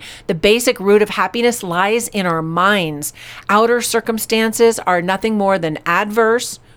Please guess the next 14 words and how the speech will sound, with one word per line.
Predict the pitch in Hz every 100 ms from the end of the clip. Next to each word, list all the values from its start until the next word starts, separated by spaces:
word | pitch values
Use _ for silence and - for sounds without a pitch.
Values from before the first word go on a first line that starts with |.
| _
or | - 190 190
favorable." | - 254 277 165 147 139 - - _ _ - - - - - -
I've | 214
talked | 302 320
a | 208
lot | 165 165 190 202
about | 208 175 170 180
attitudes | 180 196 190 185 165 160
in | 208 190
this | 190
podcast | - 208 208 233 196 -
because | 226 277 262 - - -
they | 285
have | 302 294